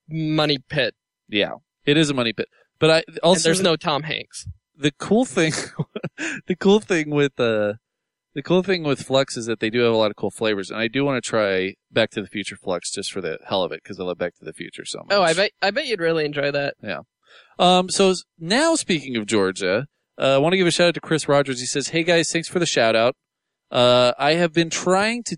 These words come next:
Speaker 2: tune more people into your cast just to even hear my shout out about <laughs> how much I love Magic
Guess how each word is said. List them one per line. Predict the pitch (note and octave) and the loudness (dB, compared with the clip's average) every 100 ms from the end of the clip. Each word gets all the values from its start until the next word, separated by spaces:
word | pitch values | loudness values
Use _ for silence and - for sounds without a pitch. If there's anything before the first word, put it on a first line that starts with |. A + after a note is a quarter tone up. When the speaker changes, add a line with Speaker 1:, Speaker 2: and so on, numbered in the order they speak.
| - | -8
Speaker 2:
tune | - G3 G3 G3 | -6 -4 -4 -4
more | F3+ D#3+ F#3+ | -2 0 0
people | - F#3+ F3+ F3+ | -2 -4 0 2
into | F3+ D#3+ | 0 -4
your | D3+ | -6
cast | - E3 D#3+ D#3+ - _ _ _ _ _ | -2 0 0 -2 -8 _ _ _ _ _
just | - C4 C#4 | 0 0 2
to | B3+ | 0
even | G#3 F#3+ | 0 -2
hear | D#3+ F3 | -2 0
my | D#3 G#3+ | 2 2
shout | E4 - G#2 | 2 2 2
out | A2+ C#3+ | 2 2
about | D3+ C#3 | 2 2
<laughs> | |
how | D3+ | 0
much | C3+ - | 0 0
I | F#3 | 2
love | E3+ F#3 | 4 2
Magic | F#3 C4 G#3+ G2+ | 0 -4 -4 -6